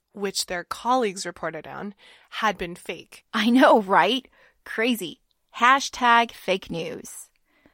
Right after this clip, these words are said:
Speaker 2: But again, the original article was so well written and researched that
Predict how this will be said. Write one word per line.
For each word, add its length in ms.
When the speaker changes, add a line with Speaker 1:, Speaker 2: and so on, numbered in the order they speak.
Speaker 2:
But 120
again, 380
the 80
original 420
article 360
was 100
so 300
well 220
written 300
and 180
researched 460
that 160